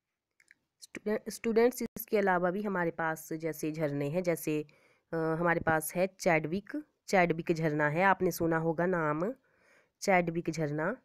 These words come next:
अ, ये शिमला में समर हिल में स्थित है, आप नोट कर लीजिएगा। दूसरा है भागसूनाथ, ये भी सुना होगा आपने नाम भागसूनाथ,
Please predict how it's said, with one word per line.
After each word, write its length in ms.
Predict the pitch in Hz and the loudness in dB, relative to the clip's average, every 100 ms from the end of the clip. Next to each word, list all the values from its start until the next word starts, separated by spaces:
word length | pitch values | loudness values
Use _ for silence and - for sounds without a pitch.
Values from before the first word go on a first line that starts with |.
| _ _ _ _ - | _ _ _ _ -4
अ, 80 | 180 | -2
ये 180 | 208 | -2
शिमला 360 | 254 247 226 214 | -4 -2 0 0
में 100 | 226 | 0
समर 300 | 220 214 196 | 0 0 0
हिल 200 | 185 190 | 0 -2
में 80 | 175 | -2
स्थित 340 | - - - | -4 -10 -8
है, 120 | 170 | -4
आप 180 | 180 180 | -2 -2
नोट 200 | 180 170 | -2 -4
कर 160 | - 160 | -4 -6
लीजिएगा। 560 | 156 147 156 143 170 | -6 -6 -6 -4 -2
दूसरा 340 | 185 185 170 170 | -2 -4 -2 -2
है 120 | 196 | -2
भागसूनाथ, 960 | 170 160 156 147 160 147 139 135 - 120 _ - | 0 0 0 -4 -2 0 -2 -4 -8 -14 _ -10
ये 180 | 185 208 | -4 -2
भी 260 | 196 247 | 0 -2
सुना 280 | 226 220 208 | -2 -2 0
होगा 300 | 175 170 160 | 0 0 0
आपने 280 | 151 151 151 | 0 0 -4
नाम 340 | 147 147 170 | -2 -4 -4
भागसूनाथ, 920 | 165 156 147 147 156 143 139 - 175 | -2 -2 -4 -6 -4 -2 -4 -6 -8